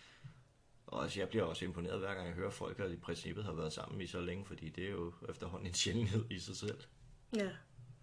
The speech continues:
Speaker 1: Så kan du se det? Altså, jeg synes også, dronningen skulle se at komme med ud på vejen og så fejre de her
Speaker 2: <laughs>
Speaker 1: mennesker, fordi det, det er jo efterhånden ved at være en meget, meget, meget sjælden ting.
Speaker 2: Ja. Og det er én ting.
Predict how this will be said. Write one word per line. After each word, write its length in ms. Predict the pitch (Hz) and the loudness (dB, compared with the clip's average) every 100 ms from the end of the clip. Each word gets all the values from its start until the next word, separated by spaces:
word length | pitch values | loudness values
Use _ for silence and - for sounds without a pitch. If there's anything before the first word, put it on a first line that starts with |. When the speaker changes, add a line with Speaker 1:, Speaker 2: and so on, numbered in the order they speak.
| - - - - - | -20 -20 -20 -20 -14
Speaker 1:
Så 360 | - - 92 87 | -4 2 2 2
kan 100 | 98 | 0
du 100 | 104 | 2
se 120 | 110 | 2
det? 80 | 101 | 2
Altså, 160 | - 98 | 0 0
jeg 180 | 104 - | -2 -2
synes 180 | 98 | -2
også, 160 | 95 - | -2 0
dronningen 340 | 110 107 110 | 2 4 4
skulle 220 | 104 101 104 | 2 -2 0
se 100 | - | 0
at 80 | |
komme 220 | - 101 95 | 0 0 2
med 140 | 101 | 2
ud 120 | 104 | 2
på 100 | 101 | 2
vejen 360 | 95 98 110 107 | 2 2 2 2
og 160 | 95 | 0
så 160 | 95 101 | -2 -2
fejre 300 | - 92 107 | 2 2 6
de 100 | 269 | 6
her 200 | 220 277 | 10 10
Speaker 2:
<laughs> 20 | |
Speaker 1:
mennesker, 280 | 247 113 - | 10 6 4
fordi 320 | - 95 90 | 0 -2 -2
det, 400 | 82 95 98 92 90 90 104 - - - - | -2 0 2 2 0 -4 -6 -16 -20 -20 -8
det 120 | - - | -4 2
er 40 | |
jo 120 | 110 | 4
efterhånden 380 | 90 - 98 104 | 4 2 2 2
ved 80 | 104 | 2
at 60 | |
være 380 | 101 95 92 104 110 - | 2 0 0 -4 -6 -4
en 120 | 101 | -2
meget, 180 | 95 110 | 2 4
meget, 140 | 101 | 4
meget 180 | 98 101 | 2 0
sjælden 220 | 104 110 | 0 0
ting. 180 | 107 - - - - - - | 0 -2 -6 -16 -20 -20 -4
Speaker 2:
Ja. 120 | 202 170 160 - - - - - - - - - - - - - - - | 0 0 -4 -14 -20 -20 -20 -20 -20 -20 -20 -20 -20 -20 -20 -20 -10 -4
Og 140 | 208 | 8
det 340 | 294 294 202 302 | 12 12 12 10
er 40 | |
én 40 | 285 | 8
ting. 280 | 208 - | 2 -2